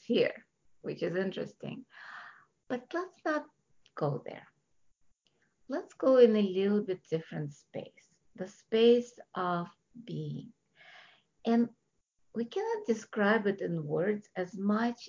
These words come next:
as experience it. When you're in nature and you're totally relaxed and totally being one with nature, that's a space of being. When you're totally in love unconditionally,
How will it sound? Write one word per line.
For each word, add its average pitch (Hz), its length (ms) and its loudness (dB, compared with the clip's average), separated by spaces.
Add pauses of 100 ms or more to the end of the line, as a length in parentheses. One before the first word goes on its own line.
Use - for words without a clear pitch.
(140)
as 190 640 -4
experience 208 880 -6
it. - 160 -16 (800)
When 208 200 4
you're 262 160 2
in 294 180 0
nature 175 680 -4 (760)
and 196 280 0
you're 196 180 -2
totally 226 400 2
relaxed 170 640 0 (100)
and 165 180 -8
totally 175 440 -4
being 175 600 -4 (840)
one 208 600 0 (180)
with 214 240 -2
nature, 202 400 -4 (200)
that's 294 360 -4
a 320 60 -10
space - 440 -6
of 226 220 -14
being. 196 340 -6 (920)
When 220 220 4
you're 247 280 2
totally 262 440 2
in 185 160 -4
love 160 280 2
unconditionally, 202 1000 -2